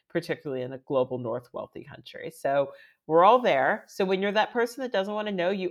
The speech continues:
absolutely don't wanna know. But when you're the person that also knows that it's bad and you're ready to make the change,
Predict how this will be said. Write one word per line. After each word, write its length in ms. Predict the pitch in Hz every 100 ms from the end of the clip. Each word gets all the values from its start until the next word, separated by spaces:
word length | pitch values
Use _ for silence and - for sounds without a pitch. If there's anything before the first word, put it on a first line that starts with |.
| -
absolutely 520 | 175 180 - 185 175
don't 220 | 170 160 165
wanna 140 | 160
know. 360 | 185 247 185 - _ _ -
But 80 |
when 200 | 196 233
you're 120 | 262 240
the 80 |
person 480 | 240 233 220 220 247
that 160 | 254 - -
also 320 | 170 - 202
knows 340 | 175 170 175
that 100 | 180
it's 200 | 170 -
bad 320 | - 151 170
and 120 | 190 160
you're 80 | 151
ready 280 | 147 147 165
to 80 |
make 280 | 151 143 139
the 80 | 135
change, 420 | - 139 143 165